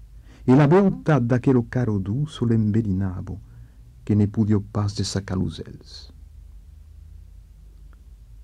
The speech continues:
Los nanets se consultèron e, un matí,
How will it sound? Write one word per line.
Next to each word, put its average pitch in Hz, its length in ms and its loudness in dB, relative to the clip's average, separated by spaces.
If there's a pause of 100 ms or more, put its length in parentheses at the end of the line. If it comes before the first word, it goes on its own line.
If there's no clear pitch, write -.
(300)
Los 151 300 4
nanets 123 340 4
se 127 100 -2
consultèron 104 840 -2 (100)
e, 101 160 0 (160)
un 240 240 4
matí, 113 560 -4